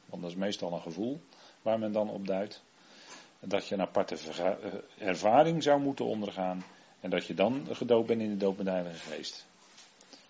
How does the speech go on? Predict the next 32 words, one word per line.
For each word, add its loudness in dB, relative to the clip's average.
Want -4
mensen 2
die 0
dan 2
getuigen 2
dat -2
er -6
toen 0
de 2
handen 2
opgelegd -2
werden, -2
dat -2
er -2
een -4
elektrische -4
stroom 2
door 2
ze -2
heen 0
ging, -4
dat -2
vertrouw-, 4
dat 4
is -2
niet 4
koosje, 6
hoor. -2
Dat -8
is -10
niet 0
koosje. 2